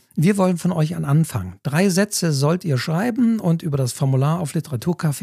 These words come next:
punkt de, was in den Shownotes verlinkt ist, eingeben. Und wir werden dann über eure Anfänge sprechen. Mehr darüber, wenn ihr das nicht gehört habt, könnt ihr in der Folge vom sechsundzwanzigsten Juli nachhören.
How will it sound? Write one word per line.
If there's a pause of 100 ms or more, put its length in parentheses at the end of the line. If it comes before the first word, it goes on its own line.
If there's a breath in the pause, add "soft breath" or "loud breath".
punkt
de,
was
in
den
Shownotes
verlinkt
ist,
eingeben. (560 loud breath)
Und
wir
werden
dann
über
eure
Anfänge
sprechen.
Mehr
darüber,
wenn
ihr
das
nicht
gehört
habt,
könnt
ihr (360 loud breath)
in
der
Folge (240 loud breath)
vom (160)
sechsundzwanzigsten
Juli
nachhören.